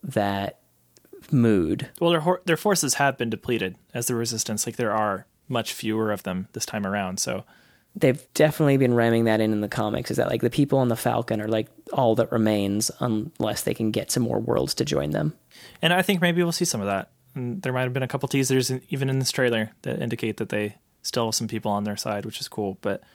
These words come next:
Speaker 2: The Last Jedi, as anyone who listened to our review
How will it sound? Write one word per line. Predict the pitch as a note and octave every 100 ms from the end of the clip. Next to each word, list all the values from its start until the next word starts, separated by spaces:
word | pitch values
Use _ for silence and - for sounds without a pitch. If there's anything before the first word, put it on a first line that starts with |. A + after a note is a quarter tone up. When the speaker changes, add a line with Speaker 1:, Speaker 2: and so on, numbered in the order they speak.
| _ _ _ _
Speaker 2:
The | -
Last | C#3 D3+ -
Jedi, | D3 D3+ D3+ D3
as | C3 - - - _
anyone | - C3+ C3+ C3+ C3
who | - C3+
listened | C3 C3
to | C3+
our | C3
review | B2+ B2+ C3 B2